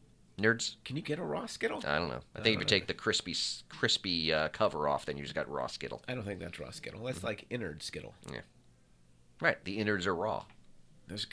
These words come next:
Speaker 2: there's a Leonard Skinner joke in there somewhere.
Speaker 1: Uh, let's not do that.
Speaker 2: Innard Skittle.
Speaker 1: Yeah, no. Let,
Speaker 2: No.
Speaker 1: don't, yeah,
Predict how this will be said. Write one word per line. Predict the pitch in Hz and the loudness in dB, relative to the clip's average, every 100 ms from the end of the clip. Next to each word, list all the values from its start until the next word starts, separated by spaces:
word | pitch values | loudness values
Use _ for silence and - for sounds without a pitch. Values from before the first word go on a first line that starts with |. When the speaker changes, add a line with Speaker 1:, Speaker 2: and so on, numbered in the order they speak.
| - | -6
Speaker 2:
there's | 123 110 | -4 -4
a | |
Leonard | 110 131 123 101 | -4 -2 -2 -4
Skinner | - 113 95 | -2 -2 -2
joke | 85 78 76 | -2 -4 -4
in | 73 | -6
there | 69 | -4
somewhere. | - 71 76 | -4 -2 -4
Speaker 1:
Uh, | 71 69 65 | -4 -4 -4
let's | 64 53 | -8 -8
not | 58 | -10
do | - | -8
that. | - 50 - - - | -10 -10 -14 -20 -12
Speaker 2:
Innard | 85 85 - - | -10 -10 -12 -16
Skittle. | - - - - - | -16 -14 -12 -14 -12
Speaker 1:
Yeah, | 78 53 - | -10 -10 -8
no. | 52 - | -8 -8
Let, | 76 69 | -8 -2
Speaker 2:
No. | 82 | -2
Speaker 1:
don't, | 76 - | -2 -4
yeah, | 73 | -6